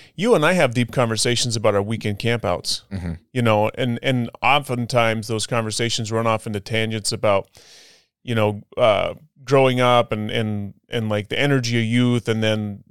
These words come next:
Speaker 1: new experiences and what that feels like and being scared. And it always kinda tangents. And I think that's the thing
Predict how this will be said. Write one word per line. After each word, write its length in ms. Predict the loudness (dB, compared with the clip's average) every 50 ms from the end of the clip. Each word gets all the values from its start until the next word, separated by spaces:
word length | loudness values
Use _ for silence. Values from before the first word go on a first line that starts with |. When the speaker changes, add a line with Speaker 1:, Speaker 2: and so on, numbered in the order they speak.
| _ _ _
Speaker 1:
new 300 | -20 -10 -4 0 0 2
experiences 840 | 2 0 -2 -2 0 2 2 2 2 0 0 -2 0 0 0 -2 -2
and 140 | -4 -4 -2
what 140 | -2 -2 -2
that 180 | -4 -4 -4
feels 280 | -2 -2 -2 0 0 0
like 200 | 0 0 0 -2
and 120 | -6 -6
being 200 | -6 -6 -6 -6
scared. 460 | -6 -6 -4 0 2 2 2 2 0
And 200 | -2 -4 -6 -8 -10 _ _ _ _ _ _ _ _ _ _ _ _ _ -20 -20 _ _ _
it 100 | 0 2
always 320 | 2 4 2 2 0 -2 -4
kinda 260 | -2 -2 0 0 -2
tangents. 560 | -2 -2 0 0 0 0 0 -2 -4 -4 0
And 80 | 0 0
I 60 | 0
think 240 | 0 0 -4 -4 0
that's 200 | 0 0 0 0
the 120 | -2 -6 -4
thing 360 | -2 -2 -2 0 -2 -4